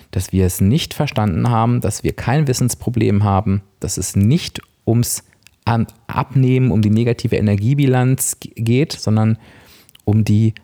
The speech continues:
Aufarbeitung des Mindsets, um die Umsetzung, um unsere Verhaltensweisen, um einen neuen Weg, den wir gehen und bauen dürfen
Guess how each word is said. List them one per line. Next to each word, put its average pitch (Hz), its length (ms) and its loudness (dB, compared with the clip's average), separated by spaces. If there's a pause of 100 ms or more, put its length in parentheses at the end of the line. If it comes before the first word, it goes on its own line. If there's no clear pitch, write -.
(220)
Aufarbeitung 110 560 0
des 95 160 -2
Mindsets, 104 680 0
um 107 360 2 (340)
die - 100 -4
Umsetzung, 90 680 0
um - 180 -2
unsere 107 300 2
Verhaltensweisen, 98 1080 -2 (260)
um 107 320 2 (400)
einen 120 380 2
neuen 127 540 2
Weg, 82 420 -2 (760)
den 90 180 -4
wir 90 100 -2
gehen 92 460 0 (180)
und 95 180 -4
bauen 95 340 2
dürfen 92 520 -2